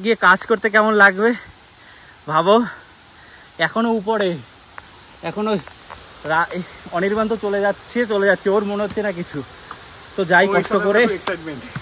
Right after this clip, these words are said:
Speaker 1: হ্যাঁ, একটু কষ্ট করে যাই আর তোমাদের ভিউগুলো দেখাবো। মানে, এখানে, মানে, লেকচা ওয়াটারফলসে, মানে, এখানে ট্রেকিং করতে হবে, মানে, দারুণ একটা প্লেস, কিন্তু একটু কষ্ট করতে হবে।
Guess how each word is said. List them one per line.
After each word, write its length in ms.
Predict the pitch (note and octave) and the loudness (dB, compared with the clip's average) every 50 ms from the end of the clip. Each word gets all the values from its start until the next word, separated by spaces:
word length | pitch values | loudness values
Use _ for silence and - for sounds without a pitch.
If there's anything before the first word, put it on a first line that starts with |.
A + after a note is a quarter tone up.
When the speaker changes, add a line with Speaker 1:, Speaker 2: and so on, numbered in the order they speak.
| - - - - - - - | -14 -18 -20 -20 -20 -14 -8
Speaker 1:
হ্যাঁ, 160 | F3+ F#3 G3+ G3+ | -4 -2 -2 -2
একটু 140 | F#3+ F#3 F3 F3 | -2 -4 -4 -6
কষ্ট 180 | F#3 - - | -6 -6 -4
করে 160 | F#3+ G3 G3+ F#3+ | -2 -2 -2 0
যাই 140 | F#3 G3 G3+ | 2 2 2
আর 60 | F#3+ F#3+ | 2 2
তোমাদের 260 | F#3 F#3 F3+ F#3 F#3+ | 0 0 0 0 2
ভিউগুলো 320 | F3+ F3 E3 E3 F3 F#3 G3 | 2 2 2 2 2 2 2
দেখাবো। 400 | F3 E3 D#3+ F3+ F3+ F#3 G3+ G#3+ G#3 E3+ - - - - - - - - - - - - - - - - | 2 0 0 0 0 0 0 0 -2 -4 -8 -14 -20 -20 -20 -20 -20 -20 -20 -20 -20 -20 -20 -18 -12 -8
মানে, 360 | D3+ E3 F#3+ G3 G#3 G#3+ G3+ - - - - - - - - - - D#3 | -4 -2 0 0 0 0 -2 -4 -8 -14 -20 -20 -20 -20 -18 -12 -10 -8
এখানে, 260 | C#3+ - G#3 G#3 G#3+ G#3+ | -6 -4 -2 -2 -2 -2
মানে, 260 | G#3 G#3 A3 A3+ A3+ G3 E3 - - - - - | 0 0 0 -2 -2 -4 -8 -12 -18 -14 -8 -4
লেকচা 420 | C#3 D3 F#3 F3+ - - A#3+ A3+ A3+ A3 G#3+ - - - - - - - - - | -2 -2 -2 -2 -2 0 2 2 2 2 -2 -6 -10 -16 -20 -20 -20 -14 -2 2
ওয়াটারফলসে, 580 | - - - - G#3 G#3+ A3 A3 G3+ - G3+ | 2 4 4 2 4 6 6 6 6 4 2
মানে, 260 | E3+ F3 F3 F#3 F#3+ F#3 | 0 2 0 0 0 0
এখানে 200 | F3 G3+ G3+ G3+ | 0 -2 -2 -2
ট্রেকিং 400 | - - G3+ G3 F#3+ A#3+ A#3+ A3 | 0 2 4 4 4 2 2 2
করতে 220 | A3+ - - F#3+ | 2 2 2 2
হবে, 240 | F3+ D#3+ C#3+ C3 A#2+ B2 | 4 4 4 2 0 -2
মানে, 260 | C#3+ D3+ F3+ F#3 D3+ - C3 A#2+ | -2 -2 -2 -4 -4 -6 -6 0
দারুণ 260 | C#3 E3+ G3+ A#3 A#3+ A#3 | 2 4 6 6 6 4
একটা 140 | G#3 - A3 G3 G3 | 4 2 -2 -2 0
প্লেস, 220 | G#3+ G#3+ B3 E4 - - - - - - - - - - - - - - | 2 2 2 2 0 -6 -18 -20 -20 -20 -20 -20 -18 -18 -18 -18 -14 -14
কিন্তু 140 | - E3 F#3 | -6 -4 -4
একটু 100 | F3 G3 - | -4 -2 -2
কষ্ট 180 | D3+ D#3 - - C#3+ C3+ | -4 -4 -4 -6 -8 -8
করতে 200 | C3 - - C3 | -8 -8 -8 -8
হবে। 180 | B2 B2 B2 | -8 -6 -8